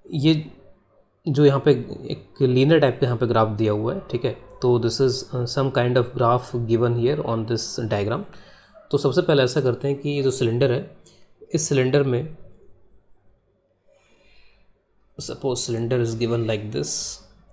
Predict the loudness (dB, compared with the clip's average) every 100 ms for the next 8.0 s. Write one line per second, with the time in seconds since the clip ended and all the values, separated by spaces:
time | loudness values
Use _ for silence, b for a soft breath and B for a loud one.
0 | _ -12 -4 -2 -2 -2 -6 -8 -14 -8
1 | 0 2 4 2 0 -2 -2 0 4 4
2 | 2 B B B B -10 -4 0 2 4
3 | 4 2 0 0 0 0 2 2 0 -4
4 | -14 -20 -20 _ -20 _ _ _ _ _
5 | _ _ _ -16 -12 -6 2 2 4 2
6 | 2 2 0 0 -2 -6 -6 -12 -12 -16
7 | -14 -8 -4 -4 -4 -4 -4 -6 -6